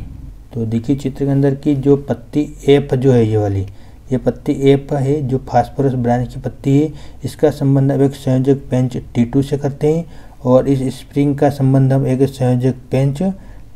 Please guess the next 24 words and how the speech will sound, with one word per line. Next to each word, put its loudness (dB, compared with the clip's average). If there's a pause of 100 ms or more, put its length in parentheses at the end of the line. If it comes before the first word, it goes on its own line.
(120)
टी 8
वन 2
से -4 (220)
करते -4
हैं। -2 (360)
आगे 2
लिखा 2
है, 0 (960)
पत्ती 0 (100)
एप 6
में 0
एक 2
समतल 0 (400)
वृत्ताकार 2
दर्पण 0 (200)
एम 4 (100)
लगा 4
रहता 0
है, 2 (280)
जिसके 2
द्वारा 4
कुंडली 2
का 0 (420)
विक्षेप 2